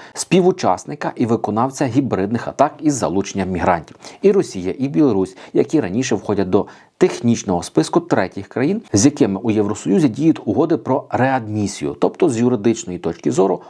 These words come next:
обидві ці держави, які раніше вважаються місцями, куди можна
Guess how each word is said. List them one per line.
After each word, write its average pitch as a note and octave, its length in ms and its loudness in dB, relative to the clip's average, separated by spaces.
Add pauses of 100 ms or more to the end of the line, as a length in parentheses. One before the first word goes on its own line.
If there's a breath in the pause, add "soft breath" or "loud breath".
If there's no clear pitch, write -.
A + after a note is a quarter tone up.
обидві G#2 400 0
ці A2+ 180 -10
держави, D#3 400 0
які C3+ 220 -2
раніше C3 340 -2
вважаються B2 560 -2 (280 loud breath)
місцями, C#3 480 2
куди A#2 240 -4
можна E3 380 -2